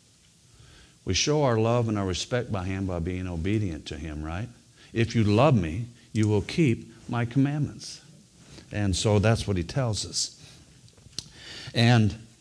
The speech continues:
also, the Bible says, if you say you love God, but don't love your fellow man, you're a what? You're a liar. <laughs> So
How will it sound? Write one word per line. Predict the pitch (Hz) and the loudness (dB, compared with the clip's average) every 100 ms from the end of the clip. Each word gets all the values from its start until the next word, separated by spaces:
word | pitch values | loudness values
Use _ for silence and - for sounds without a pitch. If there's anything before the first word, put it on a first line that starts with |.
| _ - | _ -2
also, | 127 170 - 95 87 117 - - - - - | 0 2 0 0 -2 -4 -8 -20 -20 -20 -10
the | 90 | -6
Bible | 82 98 98 95 | -2 0 0 -2
says, | - 101 113 - - | -2 -2 -2 -6 -8
if | 107 104 | -8 -4
you | 110 104 104 104 | -2 0 0 -2
say | - 147 147 | -2 0 2
you | 135 | 2
love | 120 117 98 | 2 2 2
God, | 98 127 160 98 98 - - _ - - | 2 2 0 -4 -6 -12 -20 _ -20 -6
but | 95 87 | 0 2
don't | 110 110 | 2 0
love | 110 110 | 0 0
your | 101 98 | 2 0
fellow | - 110 101 95 | 0 0 2 0
man, | 98 139 123 90 113 - - _ _ _ _ - - - - | 0 0 0 -2 -4 -8 -20 _ _ _ _ -20 -20 -14 -4
you're | 101 | 0
a | 95 | 0
what? | 104 123 - - - | -2 -6 -12 -20 -12
You're | - 98 | -6 -4
a | 95 | -4
liar. | 110 131 123 82 - - - - | -6 -8 -12 -14 -20 -20 -4 4
<laughs> | 415 - - - - 320 - - - 523 453 302 330 330 269 233 - | 4 4 -4 -2 0 -2 0 -2 -2 -8 -8 -4 -2 2 2 0 -4
So | - 160 139 131 | 2 6 6 4